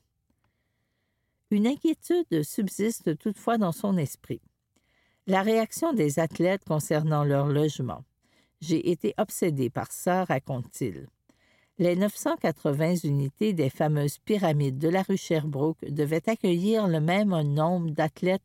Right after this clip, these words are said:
qu'à Munich, mais la ville allemande comptait plus de cinq mille appartements. Les unités de Montréal comprenaient donc entre cinq et quatorze lits chacune. La solution ?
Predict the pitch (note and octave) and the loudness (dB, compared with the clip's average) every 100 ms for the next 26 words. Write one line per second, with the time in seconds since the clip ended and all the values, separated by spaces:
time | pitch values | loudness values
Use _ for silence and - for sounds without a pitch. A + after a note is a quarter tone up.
0 | - F#3 E3 D3 D3 F#3 - _ _ F3+ | -2 0 2 2 0 -4 -10 _ _ -2
1 | F#3+ E3+ E3 E4 D#4+ E3+ D3 C#3 D3+ F3 | 2 2 2 0 2 2 2 0 0 -4
2 | - _ _ - _ - F#3 - A3 - | -12 _ _ -20 _ -2 -2 0 -2 -2
3 | C4 F#3 D3 - G#3+ A3 - F3+ G3 G3 | -2 0 -2 -2 -2 0 0 2 2 0
4 | - E3 F3 - - C#3+ B2+ C3+ _ _ | -2 -4 -4 -6 -4 -4 -6 -10 _ _
5 | _ _ - - _ E3+ D#3 G3+ G3 - | _ _ -20 -20 _ -2 2 2 2 0
6 | D#4+ G3 D3+ D3+ D#3+ D#3+ D#3+ F3 F#3 - | 0 2 2 2 2 2 2 0 -2 -4
7 | D#3 - D#3 D#3 F3 F#3 D#3+ D3 F3 G3+ | -4 -2 -2 0 0 -2 0 0 0 -4
8 | - D#3 - D#3 - - F#3 G#3+ A#3+ - | -4 -6 -2 -4 -2 0 2 2 -2 -8
9 | - D#3+ - F#3 - F#3 F#3+ F#3 D#3+ C#3+ | -4 -4 -2 -4 0 0 0 0 0 0
10 | C#3+ F#3+ G3 - G3 - D3 G#2+ G2 - | 0 -2 -4 -4 -4 -4 -8 -8 -12 -18
11 | - _ _ _ _ _ _ _ _ _ | -20 _ _ _ _ _ _ _ _ _
12 | F3 F3+ G3+ G3 G3 - B3+ E4+ | -2 0 0 0 -2 -2 -4 -4